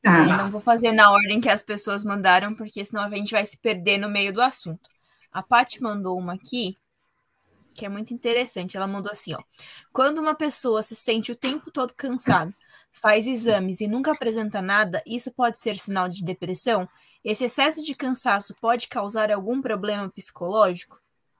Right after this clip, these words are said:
Speaker 1: Hum, tá. Tem duas perguntas aí.
Speaker 2: É.
Speaker 1: A primeira é, é, a pessoa se sente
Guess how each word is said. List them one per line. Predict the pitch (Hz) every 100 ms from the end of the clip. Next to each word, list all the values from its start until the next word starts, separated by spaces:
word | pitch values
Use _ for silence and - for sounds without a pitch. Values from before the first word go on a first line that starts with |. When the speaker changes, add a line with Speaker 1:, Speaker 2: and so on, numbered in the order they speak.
| _ _ _ _ _ - _ 202
Speaker 1:
Hum, | 190 180 175 175 - _
tá. | 180 151 - _ _ _ _
Tem | - 196 180
duas | 180 202
perguntas | - 220 208 185 180 185
aí. | 185 170 170 - _ _ _ _ -
Speaker 2:
É. | 202 - _ _
Speaker 1:
A | 196 196
primeira | 226 220 202 190 208
é, | 214 175 - - _ -
é, | - 185
a | 190
pessoa | 202 196 226
se | 226
sente | 220 220 214 -